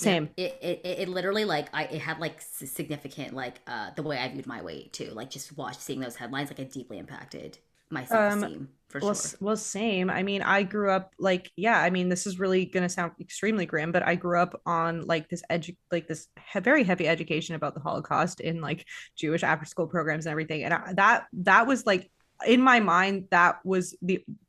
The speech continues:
Speaker 2: only people that were that skinny were, like, people that had gone through that. And then I saw those photos and I was like, "Oh,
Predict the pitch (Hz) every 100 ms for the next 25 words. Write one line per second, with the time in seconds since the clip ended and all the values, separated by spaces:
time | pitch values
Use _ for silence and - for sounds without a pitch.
0 | - 185 185 196 190 185 185 175 170 170
1 | 160 165 - 165 165 165 156 151 151 -
2 | 180 175 165 165 160 165 165 156 170 233
3 | 196 180 180 175 175 175 - 165 170 160
4 | 151 139 _ _ 214 247 196 143 185